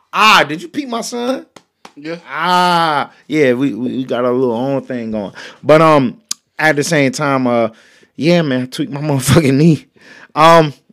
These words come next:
Speaker 1: I'm not, I'm not, I'm not there no more, man. I, and I don't know how to give it up, but I keep telling myself, like, "Yo, I wanna get in shape for when I do go, like, out of country. I just wanna feel right. I wanna look good." You know what I'm saying?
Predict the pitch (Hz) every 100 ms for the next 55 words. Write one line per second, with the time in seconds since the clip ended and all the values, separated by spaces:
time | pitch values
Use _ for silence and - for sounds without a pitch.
0 | - 165 226 202 170 190 185 - 160 180
1 | 190 127 127 127 104 98 90 92 90 80
2 | 113 127 - 147 135 _ _ _ _ _
3 | _ 160 175 208 180 151 160 185 175 151
4 | 135 - _ _ _ _ _ - 160 165
5 | - 160 143 113 104 151 135 131 196 143
6 | 147 143 139 180 139 170 170 156 139 147
7 | 123 135 127 120 123 147 139 120 135 143
8 | - 127 127 123 117 107 113 107 101 117
9 | 139 123 123 127 120 104 104 - - 110
10 | 117 - 123 110 143 160 180 202 196 180
11 | 202 190 190 233 165 143 175 123 113 131
12 | 135 127 175 147 92 113 139 147 147 135
13 | 156 151